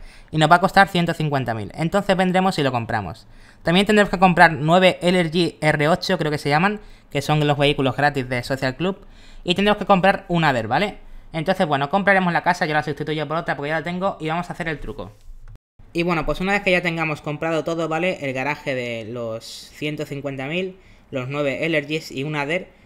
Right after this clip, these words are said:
que bueno, os recuerdo que si tunáis el adder al máximo van a dar setecientos cincuenta mil o setecientos sesenta mil,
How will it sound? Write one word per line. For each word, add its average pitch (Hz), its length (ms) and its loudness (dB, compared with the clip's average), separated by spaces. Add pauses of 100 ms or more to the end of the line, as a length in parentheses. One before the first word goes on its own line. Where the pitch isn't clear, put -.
(140)
que 151 100 -4
bueno, 147 200 -2
os 135 60 -6
recuerdo 156 320 -4
que 160 100 -4
si 156 100 -8
tunáis 147 360 -6
el 160 100 -2
adder 147 300 -2
al 139 160 -4
máximo 156 380 -6
van 147 140 -6
a - 20 -6
dar 151 140 -6
setecientos 143 500 -8
cincuenta 135 420 -8
mil 170 360 -6
o 131 240 -8
setecientos 151 580 -10
sesenta 147 300 -10
mil, 175 260 -8